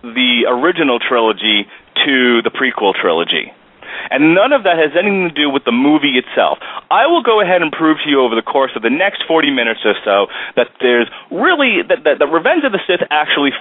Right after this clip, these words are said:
flows very nicely, that what happens to Anakin, which is one of the major complaints of this thing, that his turn to the dark side actually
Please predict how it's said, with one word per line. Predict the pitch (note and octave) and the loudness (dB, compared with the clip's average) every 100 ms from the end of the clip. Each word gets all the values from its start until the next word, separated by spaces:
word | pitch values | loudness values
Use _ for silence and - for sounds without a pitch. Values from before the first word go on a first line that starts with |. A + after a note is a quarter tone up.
| - | -2
flows | D3+ C#3 A2+ G#2 | 0 0 0 -2
very | E3+ A3+ E3+ | 2 2 2
nicely, | A#2+ G#2+ - G#2+ A2 - - - | 0 0 -2 -2 -2 -2 -10 -6
that | B2+ A#2+ A#2+ A2+ - - | 0 2 2 0 -6 -18
what | - B2+ C#3+ | -10 -4 -2
happens | - A3 - A3 - | 0 -2 -2 -2 -2
to | - | -2
Anakin, | E3 E3 E3 D#3+ C#3 | 2 0 0 0 0
which | C3 | 0
is | B2 | -2
one | B2 | -2
of | A#2 | 0
the | |
major | C#3 G3 G3+ F#3 | 0 0 0 -2
complaints | C#3 C#3+ C3+ B2+ | -2 -2 -2 -2
of | G#2+ | -2
this | A2+ A2 - | -2 -2 -2
thing, | A2+ A2+ - - | -2 -2 -8 -4
that | B2+ A2+ | -4 0
his | A3+ B3+ - | 0 0 -2
turn | G#3 F#3+ | 0 0
to | F3+ | 0
the | D#3 C#3 | -2 0
dark | C#3 C3+ | 0 2
side | C#3 C3 | 0 0
actually | D3+ D#3 - C#3+ C3+ | 0 -2 -2 -2 -2